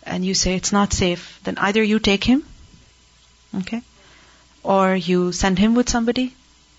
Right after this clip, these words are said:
Basically, then, if you are going to stop him, then later on when he's older, then it'll be easier for him to stay back.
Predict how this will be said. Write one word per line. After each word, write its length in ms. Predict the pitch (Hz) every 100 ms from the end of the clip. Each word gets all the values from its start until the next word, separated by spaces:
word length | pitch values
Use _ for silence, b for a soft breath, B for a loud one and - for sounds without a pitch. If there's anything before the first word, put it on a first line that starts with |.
| _ _ _ _ _ -
Basically, 460 | 208 226 269 254 247
then, 260 | 226 220 - _ _ _ -
if 180 | 214 214
you 220 | 208 294
are 100 | 302
going 180 | 240 226
to 160 | 202 -
stop 240 | 202 202
him, 260 | 185 170 165 - _ _ _ -
then 100 | 202
later 320 | 196 226 240
on 100 | 233
when 140 | 214 190
he's 220 | 208 190
older, 420 | 180 196 214 226 - _ _ _ -
then 180 | 214
it'll 260 | 220 220 208
be 140 | -
easier 220 | 214 220 233
for 120 | 196
him 160 | 180 185
to 80 |
stay 220 | 180 185 170
back. 340 | 165 160